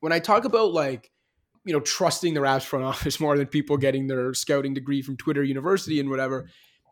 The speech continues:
it's not just that, like, I think you should have blind faith in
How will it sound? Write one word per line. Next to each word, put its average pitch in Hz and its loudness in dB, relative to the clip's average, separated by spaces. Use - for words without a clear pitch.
it's 214 0
not 285 2
just 262 -2
that, 190 2
like, 160 2
I 156 4
think 180 -2
you 180 -4
should 160 -2
have 139 -2
blind 135 -4
faith - -6
in 127 -6